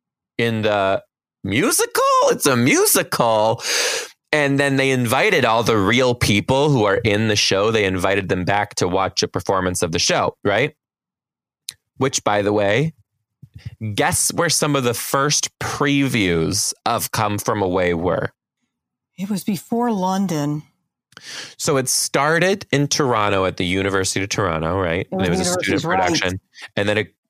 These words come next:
Speaker 1: and expanded a little bit to do something serious with it. And it was at the La Jolla Playhouse. And when they
Speaker 2: Right.
Speaker 1: took it on their first previews, it was in Seattle.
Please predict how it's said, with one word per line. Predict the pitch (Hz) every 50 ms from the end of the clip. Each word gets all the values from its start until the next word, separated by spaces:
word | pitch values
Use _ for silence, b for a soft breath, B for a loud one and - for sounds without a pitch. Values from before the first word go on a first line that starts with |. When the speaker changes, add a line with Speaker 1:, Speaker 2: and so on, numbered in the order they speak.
| - _ -
Speaker 1:
and | 110 101 101
expanded | 101 - - - - - - - 135 127 131 131 127 120 104
a | 110
little | 98 95 92 92
bit | 85 98 -
to | -
do | - 104 98
something | - - 98 85 101 95 95
serious | - - - 117 107 107 104 98 90 87 - -
with | 87 82 82 -
it. | 95 95 107 - _
And | - 92
it |
was | 92 92 85 -
at | - 95 92 85 -
the | - 90
La | 85 82 82
Jolla | 87 - - 110 110 123 120 110
Playhouse. | - - - - 110 110 107 95 87 80 78 78 87 101 - - B B B B B B
And | - 98
when | 98 98
they | 95 95
Speaker 2:
Right. | 135 180
Speaker 1:
took | 135 127 139
it | 127
on | 123 120
their | 113 104 101
first | - - - - 104 107 113 - - - - - _ _ _ _ _ _ _ _
previews, | - - 120 113 107 104 92 92 87 87 85 82 85 92 - - - _ _ _ _ _ _
it | - 104 101 -
was | 104 101 101 -
in | - 104 92 87
Seattle. | - - - - 101 90 92 90 92 101 104 104 101 92 85 82 78 90 -